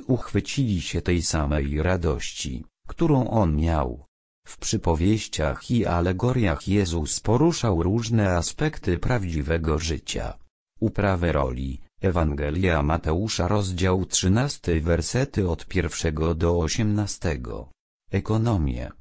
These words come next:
Ewangelia Mateusza, rozdział dwudziesty piąty, wersety od czternastego do trzydziestego. Prawo, Ewangelia Łukasza, rozdział osiemnasty, wersety od pierwszego do ósmego. Małżeństwo,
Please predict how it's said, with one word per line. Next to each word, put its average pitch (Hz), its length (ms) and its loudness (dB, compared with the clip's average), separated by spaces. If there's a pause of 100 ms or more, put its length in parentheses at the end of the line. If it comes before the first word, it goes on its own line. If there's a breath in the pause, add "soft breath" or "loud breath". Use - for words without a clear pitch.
(140)
Ewangelia 80 840 2
Mateusza, 82 640 0
rozdział 92 600 2
dwudziesty 85 600 -2
piąty, 117 600 2
wersety 90 680 0
od - 280 -4
czternastego 101 880 2
do 92 220 2
trzydziestego. 90 1000 0 (440)
Prawo, 71 500 -2 (220)
Ewangelia 82 760 2
Łukasza, 85 680 0
rozdział 95 640 0
osiemnasty, 90 800 2
wersety 87 680 0
od 80 180 -4
pierwszego 80 680 0
do 78 180 0
ósmego. 64 760 -2 (380)
Małżeństwo, 82 1160 -2